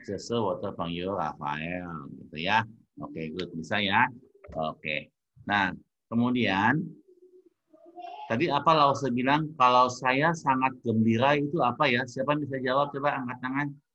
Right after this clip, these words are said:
"Saya sangat gembira," itu apa? Coba Kenji mungkin bisa, Otniel,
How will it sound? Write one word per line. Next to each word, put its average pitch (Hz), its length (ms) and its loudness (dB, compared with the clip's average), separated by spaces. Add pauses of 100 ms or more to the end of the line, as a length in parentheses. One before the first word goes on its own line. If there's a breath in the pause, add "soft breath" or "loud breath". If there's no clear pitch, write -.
(840)
"Saya 147 320 2
sangat 139 320 0
gembira," 123 560 4
itu 123 240 -2
apa? 135 300 -4 (3000)
Coba 131 460 -2 (800)
Kenji 135 480 0
mungkin 170 340 0
bisa, 165 380 2 (160)
Otniel, 165 560 -2